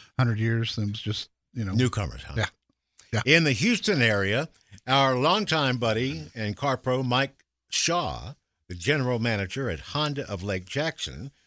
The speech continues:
Speaker 2: scored another five-star rating this week. Our listener wanted a very specific version of a Honda Pilot, so specific that he called it a unicorn.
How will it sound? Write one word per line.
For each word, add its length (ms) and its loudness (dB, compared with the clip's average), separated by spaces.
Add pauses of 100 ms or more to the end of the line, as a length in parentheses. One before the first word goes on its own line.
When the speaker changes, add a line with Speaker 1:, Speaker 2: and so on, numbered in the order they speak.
(200)
Speaker 2:
scored 440 0
another 440 0
five-star 680 -6
rating 320 -10
this 260 -6
week. 220 -4 (680)
Our 80 -8
listener 360 0
wanted 420 0
a 80 0
very 720 2
specific 800 -2
version 520 -2
of 140 -4
a 120 -4
Honda 380 -4
Pilot, 540 -10
so 240 0
specific 600 -4
that 120 -4
he 80 -6
called 280 -2
it 160 -4
a 80 -2
unicorn. 600 -2